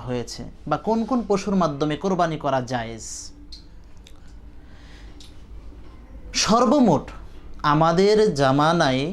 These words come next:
সর্বমোট ছয় প্রকারের পশু দ্বারা কোরবানি করা জায়েজ। সেটি হলো এক নাম্বার, এক নাম্বারে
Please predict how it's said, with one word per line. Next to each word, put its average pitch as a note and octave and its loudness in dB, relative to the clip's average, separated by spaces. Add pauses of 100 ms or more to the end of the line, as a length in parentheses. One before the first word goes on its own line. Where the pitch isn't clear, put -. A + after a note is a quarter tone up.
(380)
সর্বমোট E3 2 (180)
ছয় F#3 2 (100)
প্রকারের C3+ 0 (100)
পশু C3 -8
দ্বারা B2 0 (120)
কোরবানি B2+ -2
করা B2 -4 (100)
জায়েজ। G#2+ -6 (640)
সেটি G#3 2
হলো D3 6 (180)
এক G#3 2 (120)
নাম্বার, B2+ 4 (1200)
এক - 0
নাম্বারে G#3+ 4